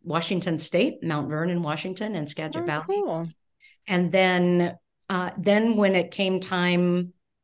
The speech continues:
Speaker 1: I graduated, and then the year after I graduated, I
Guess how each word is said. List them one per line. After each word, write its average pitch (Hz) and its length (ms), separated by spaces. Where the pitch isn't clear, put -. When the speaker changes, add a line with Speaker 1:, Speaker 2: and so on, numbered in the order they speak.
Speaker 1:
I 175 140
graduated, 185 800
and 170 160
then 170 180
the 165 100
year 180 220
after 165 340
I 156 60
graduated, 160 640
I 151 300